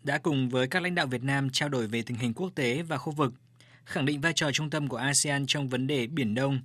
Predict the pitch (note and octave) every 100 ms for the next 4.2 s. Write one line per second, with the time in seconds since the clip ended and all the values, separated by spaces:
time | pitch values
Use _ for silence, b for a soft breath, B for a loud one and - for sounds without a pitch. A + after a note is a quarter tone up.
0 | - C#3 C3+ C3 C#3 B2+ - C#3+ C3+ C3
1 | C3 B2 - _ _ - - - F3 E3+
2 | F3 D#3+ D#3+ G3+ E3 D#3+ F3+ E3+ - -
3 | F#3 E3 - D#3 C3+ - F#3+ A3 G3 C#3
4 | C3 F#3+